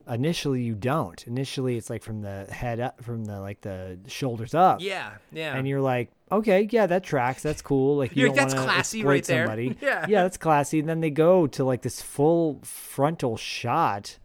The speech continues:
Speaker 1: Not full frontal, but from, like, the belly button up. And you're like,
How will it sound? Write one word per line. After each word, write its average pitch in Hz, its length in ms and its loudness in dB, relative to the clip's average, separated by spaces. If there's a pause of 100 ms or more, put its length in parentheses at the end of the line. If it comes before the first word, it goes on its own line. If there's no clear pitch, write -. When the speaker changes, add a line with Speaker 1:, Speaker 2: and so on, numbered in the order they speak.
Speaker 1:
Not 165 200 -2
full 156 180 0
frontal, 147 320 -2
but 104 160 -8
from, 117 180 -8
like, 107 200 -8
the 110 60 -8
belly 113 260 -4
button 104 280 -8
up. 104 220 -8
And 113 80 -8
you're 107 100 -8
like, 101 220 -8